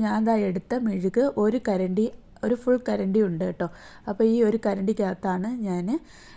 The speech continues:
ഈ നമ്മുടെ ഈ മെഴുക് എടുത്തിട്ടുള്ളത്. ഈ മെഴുക് നമുക്ക്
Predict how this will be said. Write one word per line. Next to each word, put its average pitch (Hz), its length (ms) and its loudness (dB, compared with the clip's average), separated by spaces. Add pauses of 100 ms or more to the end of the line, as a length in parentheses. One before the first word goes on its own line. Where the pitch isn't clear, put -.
(160)
ഈ 233 160 0
നമ്മുടെ 190 300 0
ഈ - 100 0
മെഴുക് 180 340 0 (120)
എടുത്തിട്ടുള്ളത്. 180 600 -4 (360)
ഈ 294 120 8
മെഴുക് 202 340 4
നമുക്ക് 180 280 0